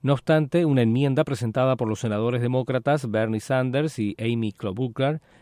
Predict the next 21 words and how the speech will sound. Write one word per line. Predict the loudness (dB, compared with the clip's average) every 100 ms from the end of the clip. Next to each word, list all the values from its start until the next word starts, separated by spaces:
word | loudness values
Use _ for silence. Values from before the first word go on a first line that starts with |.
| _
para | -2 0 0
permitir | 0 -2 -2 0 0 0
la |
importación | -2 -2 -6 -6 -6 -4 0
de | 0
medicamentos | 0 -2 -2 -2 -2 -4
de | -2
Canadá, | -2 0 0 0 -4 _ -20 -8
donde | -6 -4
son | -4
más | -4 0
baratos, | 4 2 2 -6
fue | -2 0
derrotada | 2 0 2 4 4
cuarenta | 2 0 0 -2
y | -2
seis | -2 -2
a | -2
cincuenta | -2 -2 -2 0
y | 2
dos, | 2 2 -6